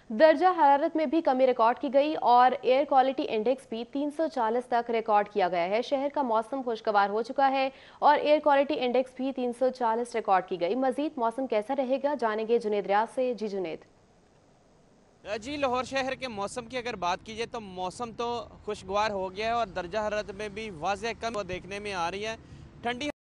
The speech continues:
Speaker 2: चलने से आज सुबह के वक्त जो दर्जा हरारत रिकॉर्ड किया गया है वो आठ डिग्री सेंटीग्रेड रिकॉर्ड किया गया है, जबकि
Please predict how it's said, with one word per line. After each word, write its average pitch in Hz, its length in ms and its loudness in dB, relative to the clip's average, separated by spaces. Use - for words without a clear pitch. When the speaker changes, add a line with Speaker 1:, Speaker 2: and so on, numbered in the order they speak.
Speaker 2:
चलने 240 240 -6
से 262 200 -6
आज 214 360 0
सुबह 262 240 -2
के 262 140 -6
वक्त 233 160 -6
जो 226 120 -6
दर्जा 185 260 -4
हरारत 220 160 -4
रिकॉर्ड 190 320 -4
किया 196 180 -2
गया 202 140 -4
है 208 140 0
वो 202 120 -4
आठ 190 220 2
डिग्री 180 260 -8
सेंटीग्रेड 196 580 -6
रिकॉर्ड 190 320 -4
किया 190 200 -4
गया 196 160 -4
है, 208 140 -2
जबकि 190 380 -6